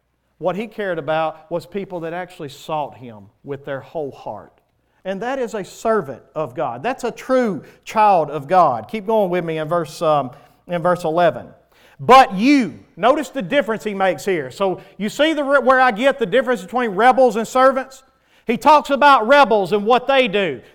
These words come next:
Then he talks about servants and what they do. And then he's gonna get and he's gonna show you the difference between the two in the rewards and the curses that are coming their way. So now we're going back to the rebels in verse eleven. "But you who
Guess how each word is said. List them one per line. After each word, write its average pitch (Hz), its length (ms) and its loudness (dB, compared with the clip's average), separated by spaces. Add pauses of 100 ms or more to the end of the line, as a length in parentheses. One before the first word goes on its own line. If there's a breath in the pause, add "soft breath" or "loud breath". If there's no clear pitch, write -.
Then 269 120 2
he 302 100 -2
talks 285 320 2
about 254 280 0
servants 277 560 2
and 214 180 -4
what 254 280 0
they 277 240 2
do. 175 340 -4 (220 soft breath)
And 214 160 -4
then 294 120 2
he's 269 140 -2
gonna 285 200 0
get 285 220 2
and 240 80 -4
he's 220 120 -2
gonna 277 180 0
show 294 260 6
you 269 200 2
the 254 100 0
difference 277 460 0
between 262 480 -2
the 240 100 2
two 285 400 0 (220 loud breath)
in 247 240 2
the 233 340 0
rewards 247 680 6
and 233 120 0
the 220 60 2
curses 277 600 2
that 226 140 2
are 202 100 0
coming 220 420 0
their 202 180 6
way. 190 320 4 (240 loud breath)
So 254 220 4
now 320 340 8
we're 262 140 6
going 247 340 4
back 285 280 6
to 240 100 2
the 208 100 0
rebels 175 420 4
in 190 120 -2
verse 208 240 2
eleven. 214 480 4 (420 soft breath)
"But 226 200 8
you 320 360 6
who 302 300 4